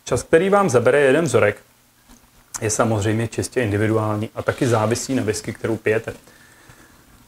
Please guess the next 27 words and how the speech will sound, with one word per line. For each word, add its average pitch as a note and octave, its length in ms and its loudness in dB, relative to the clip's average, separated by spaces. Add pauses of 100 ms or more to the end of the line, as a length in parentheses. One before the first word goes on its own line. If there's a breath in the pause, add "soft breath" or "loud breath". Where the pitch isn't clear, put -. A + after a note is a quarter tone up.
(280)
Některé E3 540 4
nenajdete D3+ 520 4
nic D#3 220 2
moc B2 400 4 (100)
a C3 60 2
jak B2 140 2
se C3 160 -2
říká, C3+ 300 2
kde B2+ 140 2
nic D3 200 2
není, B2+ 200 6
ani C#3 120 6
smrt B2 260 -2
nebere, A#2 460 2 (240)
tak C3 140 2
nemá C#3 240 4
cenu C3+ 260 0
se B2 160 -2
s A#2 100 -4
ní D3+ 100 2
moc C#3 180 2
dlouho B2 300 4
zabývat G#2+ 420 2
nějakou A#2 360 0
delší G#2+ 340 -2
dobu. A2 340 0 (400 soft breath)
Naopak, C3+ 580 2